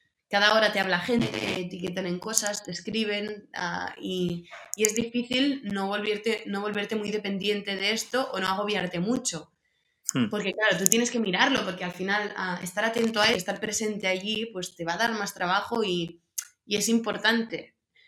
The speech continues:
Speaker 1: Entonces, para
Speaker 2: Hmm.
Speaker 1: mí, la forma de gestionarlo ha sido convertir Instagram, pues, en un espacio más cercano, reivindicar cosas que, en las que creo, pues, mm, colgar cosas políticamente en las que creo también,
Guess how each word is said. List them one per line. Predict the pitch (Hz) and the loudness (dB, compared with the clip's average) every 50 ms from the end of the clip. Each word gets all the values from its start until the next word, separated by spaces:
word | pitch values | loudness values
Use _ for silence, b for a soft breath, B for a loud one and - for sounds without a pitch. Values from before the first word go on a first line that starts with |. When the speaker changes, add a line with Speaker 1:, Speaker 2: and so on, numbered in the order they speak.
| _ _ | _ _
Speaker 1:
Entonces, | - 247 226 269 262 320 320 | 2 4 6 6 4 4 2
para | - 277 262 247 | 4 2 4 4
Speaker 2:
Hmm. | |
Speaker 1:
mí, | 240 226 | 4 2
la | 208 - - | 2 0 -2
forma | - 233 247 | -2 0 0
de | 254 254 | 0 0
gestionarlo | - 240 233 - 214 202 208 220 226 240 | 0 -2 0 0 0 2 2 2 2 2
ha | 214 196 185 | 0 0 0
sido | - - 202 202 214 | -2 -4 -4 -4 -4
convertir | 208 202 185 180 175 170 175 190 | -4 -2 -4 -4 -4 -4 -4 -4
Instagram, | 196 202 208 196 - 196 190 190 196 208 202 - | -4 -4 -6 -6 -4 -4 -2 -2 -2 -2 -4 -8
pues, | - 180 170 175 | -10 -8 -8 -6
en | 190 185 | -6 -6
un | 185 | -6
espacio | 180 180 - 190 185 - 208 208 196 | -8 -6 -6 -6 -6 -4 -4 -4 -4
más | 190 180 180 175 | -2 -4 -6 -6
cercano, | - 165 165 170 - 214 220 214 208 202 202 202 208 b b b b _ | -6 -8 -8 0 2 2 4 4 2 0 -2 -4 -6 b b b b _
reivindicar | - 190 185 185 185 185 180 180 180 180 180 180 | -2 -2 -2 0 0 -2 -2 0 0 -2 -2 -2
cosas | 180 180 - 180 180 - - | -4 -6 -4 -4 -6 -8 -6
que, | - 175 165 156 156 160 156 156 156 - _ _ _ _ _ _ _ _ _ _ _ _ | -4 -4 -4 -2 -4 -6 -8 -10 -14 -16 _ _ _ _ _ _ _ _ _ _ _ _
en | - 185 | -4 -4
las | 180 175 185 | -2 -2 0
que | 202 202 | 0 0
creo, | 190 190 185 185 190 185 | 2 2 2 2 0 -2
pues, | 180 175 175 175 170 170 - - | -2 -2 0 0 -2 -4 -6 -6
mm, | - 175 165 160 165 160 156 156 156 156 156 151 - _ _ _ _ _ | -6 -4 -4 -4 -4 -4 -4 -4 -6 -6 -8 -10 -14 _ _ _ _ _
colgar | - 185 170 165 165 165 165 160 | -4 -2 -2 0 0 -2 -2 -2
cosas | 165 165 170 175 170 - | -4 -4 -4 -6 -6 -4
políticamente | - 175 175 170 165 175 165 170 165 165 165 165 165 165 165 | -2 -2 -2 0 0 -2 -2 -2 -2 0 0 0 -2 -2 -2
en | 160 160 | -4 -4
las | 160 160 - | -6 -8 -8
que | - 160 | -10 -10
creo | - 160 160 156 156 | -6 -4 -4 -4 -4
también, | 151 151 156 160 170 196 196 185 190 190 180 180 | -6 -6 -4 -2 -2 0 0 0 -2 -4 -4 -6